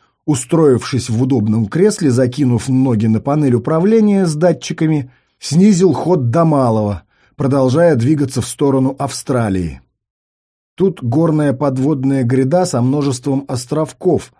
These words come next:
должна быть. Может, что и подберем посимпатичнее. Я притушил основные огни и заметил, что в некоторых каютах окна горели. Видать, не все мои подопечные легли. Я посмотрел на данные сканера.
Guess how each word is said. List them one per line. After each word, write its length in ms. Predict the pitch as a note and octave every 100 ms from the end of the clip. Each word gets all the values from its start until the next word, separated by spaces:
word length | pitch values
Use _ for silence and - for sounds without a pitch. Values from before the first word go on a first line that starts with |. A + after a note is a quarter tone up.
| -
должна 460 | A#2+ A#2 G#2+ A2+ G#2
быть. 320 | G2 F2 - _ _ _ -
Может, 340 | G3+ E3 B2
что 260 | - - D#3
и 60 | B2+
подберем 800 | C3+ A2+ B2+ B2 A#2 G#2+ F2 _ -
посимпатичнее. 1040 | B2+ B2+ G#2+ B2 G#2 A2 G2 G#2 F#2 E2 _ _ _ -
Я 220 | A2+ F3+
притушил 600 | D#3+ C3+ E3 B2 E3+ D3+
основные 680 | B2 C3+ C3+ C3 B2+ A2+ A2+
огни 440 | A#2 D3 G#3 G#3+
и 80 | D#3
заметил, 680 | A#2+ C3+ D#3 F#3+ G#3+ D#3+ C3+
что 220 | - C#3+
в 100 | B2
некоторых 480 | E3 - - C3 -
каютах 600 | D3 D#3 G#3+ - A2 - _ _ _ _ _
окна 380 | E3 F3+ F3+ F3+
горели. 640 | D3+ F3 F3+ A#2+ E2+ C#2 - _ _ _ _ _ _ _ _ _ _ _ -
Видать, 400 | C3 E3 C#3+ F3
не 80 |
все 220 | E3+ - C#3+
мои 160 | B2
подопечные 680 | B2+ C3+ D3+ C#3 - B2+ B2
легли. 480 | C#3+ C#3+ A#2+ E2 - _ _ _ _ _ _ _ _ -
Я 180 | A#2 D#3
посмотрел 540 | E3+ E3+ E3+ E3+ D3
на 140 | C#3+
данные 360 | C#3 D3 C3+ C3
сканера. 640 | B2 F#3+ A3 G#3+ G#3 G3+